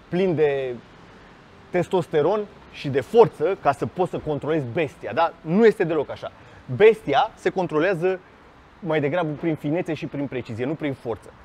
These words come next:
Și de asta trebuie să ne ancorăm bine pe motocicletă, să ne conectăm bine la motocicletă și atunci vom avea controlul precis al accelerației, al direcției, al frânei și al tuturor comenzilor și în același timp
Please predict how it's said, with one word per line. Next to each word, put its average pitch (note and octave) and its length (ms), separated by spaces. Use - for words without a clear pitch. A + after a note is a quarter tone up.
Și B3 360
de D#3+ 120
asta G3+ 220
trebuie E3+ 240
să D#3+ 80
ne D3+ 80
ancorăm D#3 440
bine F3+ 220
pe D3+ 120
motocicletă, C#3 680
să F#3 220
ne F3 120
conectăm E3+ 720
bine D#3 180
la B2 120
motocicletă A#2 640
și G3 120
atunci F#3 240
vom E3+ 200
avea D3+ 220
controlul D#3+ 440
precis B2+ 360
al D3+ 140
accelerației, D3 760
al C3 140
direcției, D3+ 520
al A#2+ 140
frânei E3 400
și D3+ 140
al C3 80
tuturor D#3 420
comenzilor F#3+ 540
și - 120
în G3 60
același G#3 420
timp A3+ 200